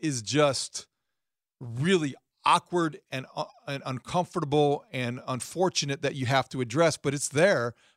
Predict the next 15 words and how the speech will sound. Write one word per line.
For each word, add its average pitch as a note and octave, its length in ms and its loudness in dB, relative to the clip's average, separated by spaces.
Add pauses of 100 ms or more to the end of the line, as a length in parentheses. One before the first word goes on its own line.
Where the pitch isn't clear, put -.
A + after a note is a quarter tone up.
because D3 380 0
Jalen D#3+ 360 0
Carter E3+ 280 2
made D#3 200 -2
some D#3+ 140 -4
decisions D3 640 -2 (280)
on D3 140 0
a D3 60 0
night D#3+ 300 2
that C#3+ 200 0
turned D3+ 440 -4
tragic D3+ 460 0
in C3+ 80 -2
a A#2+ 60 -2
hurry, A#2 520 0